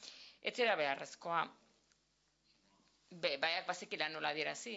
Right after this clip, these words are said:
edo berak zer nahi duen eta zer ez duen nahi, eta bakarrik egin nuen jarraitu eta ikusi.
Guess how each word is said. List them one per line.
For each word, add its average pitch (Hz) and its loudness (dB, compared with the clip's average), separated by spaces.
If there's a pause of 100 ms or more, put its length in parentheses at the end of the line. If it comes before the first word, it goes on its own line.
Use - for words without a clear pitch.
(120)
edo 160 -4
berak 185 -4
zer 185 -2
nahi 170 0
duen 185 -6
eta 180 -4
zer 175 -6
ez 165 -6
duen 160 -10
nahi, 185 0
eta 180 -2 (340)
bakarrik 202 2
egin 202 -2
nuen 214 -2
jarraitu 180 -4
eta 170 0 (320)
ikusi. 160 -10